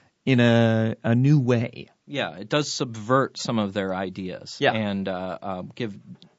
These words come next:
Speaker 2: different interpretations of them. All of these ideas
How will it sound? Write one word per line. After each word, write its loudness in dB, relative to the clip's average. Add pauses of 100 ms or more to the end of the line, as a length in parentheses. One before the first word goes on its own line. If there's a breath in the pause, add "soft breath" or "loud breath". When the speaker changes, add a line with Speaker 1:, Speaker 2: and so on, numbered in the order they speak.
(160)
Speaker 2:
different -4
interpretations -8
of -20
them. -20 (540)
All 6
of -2
these 4
ideas 2